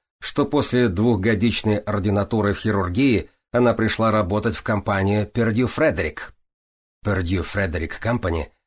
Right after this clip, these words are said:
была производителем лекарственных препаратов,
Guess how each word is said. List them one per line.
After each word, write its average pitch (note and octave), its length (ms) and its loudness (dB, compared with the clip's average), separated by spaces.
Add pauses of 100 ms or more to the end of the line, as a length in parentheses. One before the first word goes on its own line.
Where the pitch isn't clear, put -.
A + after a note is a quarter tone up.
(160)
была G#2+ 300 0
производителем G#2+ 760 0
лекарственных G#2 640 -2
препаратов, A2+ 580 -2